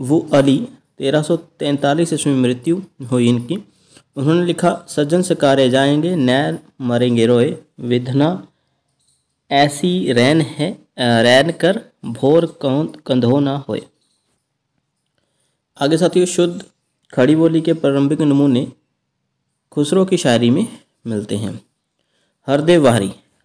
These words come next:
हरदेव वाहरी अच्छे आलोचक हैं हिंदी के। ये कहते हैं कि अंत है, अतः हम डॉक्टर माता प्रसाद गुप्त और डॉक्टर कैलाश चंद्र भाटिया के विचार से सहमत है कि रोड कवि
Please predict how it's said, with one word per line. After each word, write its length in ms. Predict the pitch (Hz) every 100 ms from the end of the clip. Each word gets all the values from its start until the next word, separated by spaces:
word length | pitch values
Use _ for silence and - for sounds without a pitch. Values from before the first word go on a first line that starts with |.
| -
हरदेव 320 | 113 139 143
वाहरी 240 | 143 139
अच्छे 200 | 135 -
आलोचक 320 | 139 131 131 135 -
हैं 100 | 143
हिंदी 240 | 123 127
के। 140 | -
ये 200 | 185 127
कहते 320 | 120 127 127 139
हैं 160 | 151
कि 140 | - 151 -
अंत 260 | 143 143
है, 280 | 120 123 - _ _ _ _ _
अतः 380 | 151 - 151 160 - - _ - -
हम 220 | 165 180
डॉक्टर 380 | 147 143 - 180
माता 300 | 151 143 160
प्रसाद 320 | 156 160 151
गुप्त 300 | 143 151 165
और 140 | 160
डॉक्टर 300 | 143 139 156
कैलाश 440 | 143 131 131 151 151
चंद्र 280 | 139 135
भाटिया 380 | 127 123 123 135
के 100 | 135
विचार 320 | 127 120 123
से 140 | 120 123
सहमत 400 | - 117 131 131
है 100 | 135
कि 140 | 131
रोड 420 | 110 113 151 156
कवि 400 | - 131 135 165